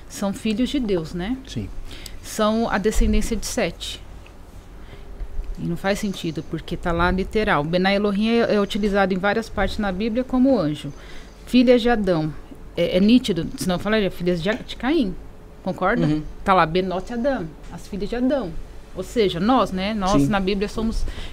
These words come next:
Speaker 1: tidos como os filhos de Adão. Então é muito claro ali que tá falando de pessoas terrestres e pessoas extraterrestres,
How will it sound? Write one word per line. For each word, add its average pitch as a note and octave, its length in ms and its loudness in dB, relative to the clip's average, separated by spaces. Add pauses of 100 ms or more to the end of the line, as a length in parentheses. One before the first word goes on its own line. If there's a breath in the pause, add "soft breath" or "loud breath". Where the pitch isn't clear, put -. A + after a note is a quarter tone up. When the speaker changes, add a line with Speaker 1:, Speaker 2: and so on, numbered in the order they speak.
Speaker 1:
tidos G3+ 240 -2
como A3 180 0
os G#3+ 100 -8
filhos A3+ 240 0
de A#3+ 80 2
Adão. A3 340 0 (440 loud breath)
Então - 180 -2
é C#4 80 6
muito F#4 480 4 (140)
claro G#3+ 320 6
ali F#3+ 200 2
que B3+ 80 -4
tá A#3+ 120 0
falando G3+ 340 -4
de F#3 120 -8
pessoas F#3+ 540 -2
terrestres A3 680 0
e F#4 60 2
pessoas F4+ 480 -4
extraterrestres, F#4 920 -6